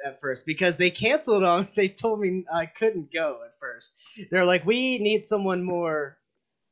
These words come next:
marketable at this event." The Solutionary Summit, if you haven't, uh, if you don't know what it is, it's the second time they're, they've done it. It's a, uh, it, it's an event where mostly,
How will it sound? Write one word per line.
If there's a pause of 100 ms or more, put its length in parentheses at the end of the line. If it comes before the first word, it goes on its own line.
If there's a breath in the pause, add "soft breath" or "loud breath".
marketable
at
this
event." (300 soft breath)
The
Solutionary
Summit,
if
you
haven't, (640 soft breath)
uh, (560)
if
you
don't
know (180)
what
it
is,
it's
the
second
time
they're, (180)
they've
done
it. (380)
It's (560)
a, (100)
uh,
it,
it's
an
event (300)
where (680)
mostly,